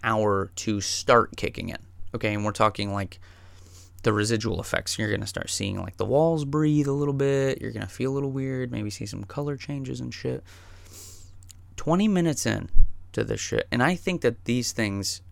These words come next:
were laced with something. Twenty minutes in, I'm saying, "Quick." I was tripping my fucking nuts off. My nuts, dude.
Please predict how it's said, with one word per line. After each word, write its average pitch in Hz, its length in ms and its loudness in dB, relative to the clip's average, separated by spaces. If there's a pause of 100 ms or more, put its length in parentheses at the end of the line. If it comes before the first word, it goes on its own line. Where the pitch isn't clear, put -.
(220)
were 107 140 2
laced 101 420 0
with 90 100 -4
something. - 420 -4 (920)
Twenty 208 540 6
minutes 185 420 0
in, 120 120 2
I'm 107 120 -2
saying, 117 460 -2
"Quick." - 840 -8 (1500)
I 135 160 0
was 170 260 0
tripping 143 560 -4
my 107 180 -4
fucking 127 760 -2 (160)
nuts 113 500 2
off. 85 400 -4 (140)
My 131 280 2
nuts, 127 640 2
dude. 101 300 -2